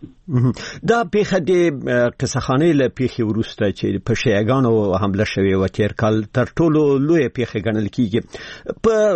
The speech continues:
Speaker 2: پاکستاني طالبانو، آه، سربیره بل په چا باندې شک کېدای شي چې په دې برید کې به لاس ولري؟
Speaker 1: نو داعش ماضي کې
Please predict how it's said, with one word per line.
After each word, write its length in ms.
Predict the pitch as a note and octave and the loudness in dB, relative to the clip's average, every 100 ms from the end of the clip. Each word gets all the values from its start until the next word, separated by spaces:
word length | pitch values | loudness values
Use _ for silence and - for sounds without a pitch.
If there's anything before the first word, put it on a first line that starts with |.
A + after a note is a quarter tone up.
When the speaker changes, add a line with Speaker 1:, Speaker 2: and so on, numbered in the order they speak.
| A2+ - - C#3 D3+ | -2 -8 -6 -4 -2
Speaker 2:
پاکستاني 460 | D#3+ - D#3+ F#3 | -4 -2 0 0
طالبانو، 600 | F#3+ E3 D3 C#3 D#3+ D#3+ | 0 2 2 2 0 0
آه، 560 | D3+ - C#3 A#2+ A#2+ A#2 | -2 -4 -4 0 2 2
سربیره 600 | - B2 A2 F#3+ F3 A2+ | 2 -2 2 2 2 0
بل 260 | A2+ B3 | 0 -2
په 140 | A3+ G3 | 0 -2
چا 180 | - C#3+ | 0 0
باندې 280 | B2+ B2+ | 2 0
شک 260 | A#2 - A2 - | 0 -2 -2 0
کېدای 240 | A#2 G#2 | 0 0
شي 220 | - A#2 A2+ - - - | -2 -6 -8 -12 -10 0
چې 100 | C3+ A#2+ A2+ - | 2 2 0 -2
په 80 | C3 | 0
دې 120 | A#2+ | 0
برید 180 | G2+ B2+ | 0 -2
کې 120 | - A#2 | 0 2
به 60 | |
لاس 260 | A2+ A2+ - | 2 0 0
ولري؟ 360 | A2 G#2 G2 - - - - - _ - - - - - - - | 0 0 -2 -8 -14 -20 -20 -20 _ -20 -20 -20 -20 -20 -20 -4
Speaker 1:
نو 680 | D#3 E3+ F3 G3+ G#3+ A3 A3+ | 0 4 4 2 2 2 2
داعش 400 | F3 A3 D4 - | 0 0 0 0
ماضي 400 | A#3+ G3 F#3 E3+ | 0 2 0 0
کې 120 | A#3 | -4